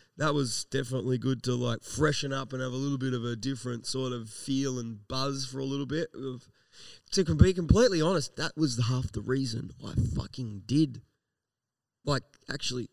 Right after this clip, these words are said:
that's how it all came about. Mid last year when I shaved my head, the sides of it, and did the mohawk, I was like, "Fuck, this is too good." And then I had that realization that I was like, "I wanna continue this Smoko character,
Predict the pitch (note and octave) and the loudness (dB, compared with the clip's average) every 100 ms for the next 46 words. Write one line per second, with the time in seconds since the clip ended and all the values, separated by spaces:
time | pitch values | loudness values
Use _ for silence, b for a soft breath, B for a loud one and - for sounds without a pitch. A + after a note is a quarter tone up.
0 | _ - D#3 - D#3+ E3 D3+ C#3+ C#3 C3 | _ -8 -6 -2 0 2 4 4 2 2
1 | C3+ A#2+ G2 B2 G#2 - B B B B | 2 2 2 2 -2 -10 B B B B
2 | C3 F3+ G3 D3 D3 C3+ - C3+ C3 A#2 | 2 2 4 4 4 4 4 4 4 4
3 | A2+ A2 B2+ - C3 A#2+ A2+ A2 A2 G#2+ | 0 0 -2 2 2 2 0 0 0 -2
4 | - _ _ _ _ _ _ _ - - | -8 _ _ _ _ _ _ _ -8 -2
5 | C3+ A#2 A2+ A2 B2+ - A2+ A#2 A2 A2 | 0 0 0 -2 -4 -6 -6 -6 -4 -6
6 | A2 G#2+ A2 B2 A2+ A#2 A2+ A2+ - B2 | -4 -2 -2 -4 -4 -6 -6 -8 -6 -6
7 | A#2+ D3 C#3 D3 C#3 B2 C3 A#2+ A#2 _ | -4 -6 -6 -4 -2 0 -2 -2 -6 _
8 | - B2 C3+ C#3 C3+ A#2+ B2+ B2 A#2 C3 | -12 -6 -2 -2 0 0 -2 -4 -4 0
9 | B2+ B2 A#2+ B2 B2 A#2 A2+ A#2 A#2 A#2 | 0 0 0 -2 -2 -4 -4 -4 -4 -4
10 | A#2 A2+ B2+ C#3 C3+ B2+ A2+ - C3+ C3 | -6 -4 -2 -2 -2 -6 -6 -2 0 2
11 | B2 A2+ A#2 - A#2+ B2 B2+ A#2+ - G#2 | 0 -2 -4 -4 -4 -4 -4 -6 -6 -8
12 | G2+ - G#2 | -8 -10 -12